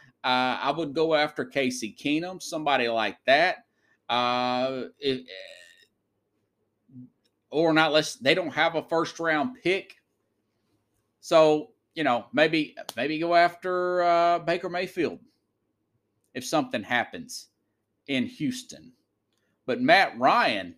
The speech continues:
they would gladly give up Matt Ryan. I'd give up Matt Ryan if I didn't have a starting quarterback in Atlanta. I say, "You take that salary and give us a second round pick,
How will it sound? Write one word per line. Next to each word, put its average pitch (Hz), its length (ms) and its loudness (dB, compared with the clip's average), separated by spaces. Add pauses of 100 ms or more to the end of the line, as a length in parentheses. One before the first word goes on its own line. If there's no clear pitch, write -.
(100)
they 196 140 4
would 104 300 -6
gladly 139 720 2
give 104 160 -6
up 87 140 -12
Matt 95 280 -10
Ryan. - 360 -20 (380)
I'd 254 300 6
give 190 200 4
up 170 140 4
Matt 165 360 4
Ryan 226 400 4
if 175 160 0
I 196 140 2
didn't 190 240 -2
have 233 640 2
a 127 60 -10
starting 120 380 -2
quarterback 107 500 -8
in 92 100 -20
Atlanta. 90 360 -12 (220)
I 190 40 -4
say, 208 140 -4
"You 220 220 0
take 269 300 2
that 262 200 2
salary 196 760 0
and 160 100 -6
give 226 160 2
us 202 180 -2
a 151 120 -4
second 202 440 -6
round 175 380 -4
pick, 311 340 2